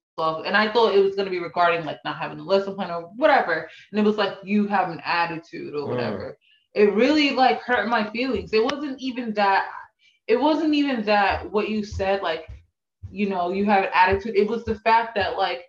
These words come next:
Speaker 1: I felt like you were castrating my character because that's not how I present myself in public. And that's certainly how I, I, I,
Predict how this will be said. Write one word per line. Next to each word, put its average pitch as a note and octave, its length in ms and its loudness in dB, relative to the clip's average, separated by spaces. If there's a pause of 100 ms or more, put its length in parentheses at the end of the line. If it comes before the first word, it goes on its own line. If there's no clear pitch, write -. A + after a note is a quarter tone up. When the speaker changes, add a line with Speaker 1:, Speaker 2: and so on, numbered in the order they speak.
(240)
Speaker 1:
I G3+ 140 2
felt B3 280 2
like A3 260 0
you A3 120 -4
were G#3 140 0
castrating G#3 560 -4
my E3+ 160 -4
character A3 760 -4
because G3+ 280 -4
that's G3 300 0
not G#3+ 320 0
how F#3+ 220 -2
I F3+ 120 -2
present F#3+ 400 -10
myself F3 460 -8
in D#3+ 140 -12
public. G3 440 0 (240)
And G3+ 140 0
that's G#3+ 340 -4
certainly A#3 400 2
how G3+ 480 2 (100)
I, E3 360 -2
I, D#3+ 100 -4 (200)
I, D#3 200 -10